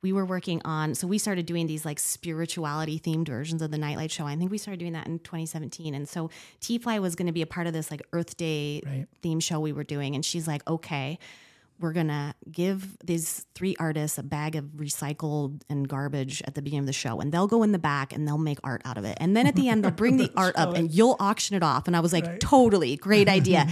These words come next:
Speaker 2: <laughs>
Speaker 1: And I remember driving to that show like, "I probably should have prepared more for this. I have no idea what's gonna happen." But I started doing it, and I re-, my two friends in the back,
Speaker 2: <laughs>
Speaker 1: it was Ames from Sonny Yoga Kitchen and my friend, my friend Hen-, Heather Tenbrook,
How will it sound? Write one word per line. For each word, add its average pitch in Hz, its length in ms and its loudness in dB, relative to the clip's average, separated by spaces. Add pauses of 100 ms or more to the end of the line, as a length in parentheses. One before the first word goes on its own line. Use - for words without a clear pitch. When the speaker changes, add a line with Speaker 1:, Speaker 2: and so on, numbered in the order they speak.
(120)
Speaker 2:
<laughs> - 180 -10
Speaker 1:
And 185 120 4
I 196 120 8
remember 254 380 4
driving 226 320 2
to 214 80 0
that 196 200 -2
show 202 180 0
like, 175 260 2
"I 269 180 2
probably 254 440 2
should 233 200 0
have 208 140 -2
prepared 185 420 2
more 175 160 4
for 175 120 4
this. 170 200 4
I 226 140 8
have - 160 8
no 262 360 12
idea 240 320 6
what's 226 140 4
gonna 226 200 6
happen." 190 380 2 (400)
But 190 220 6 (120)
I 175 320 4
started 190 440 2
doing 175 260 2
it, 240 240 2
and 208 220 2
I 202 240 -2
re-, 226 260 0
my 202 220 -2 (100)
two 226 220 -2
friends 208 280 -2
in 202 120 -2
the 190 80 0
back, 180 320 -2 (100)
Speaker 2:
<laughs> - 100 -8
Speaker 1:
it 196 140 4
was 175 180 -2 (120)
Ames 202 260 2
from 196 140 -4
Sonny 185 240 -2
Yoga 180 160 -4
Kitchen 196 240 -4
and 190 100 -2
my 156 120 -4
friend, 185 300 -4
my 165 180 -4
friend 185 220 -4
Hen-, 180 340 -2
Heather 180 200 -2
Tenbrook, 185 360 0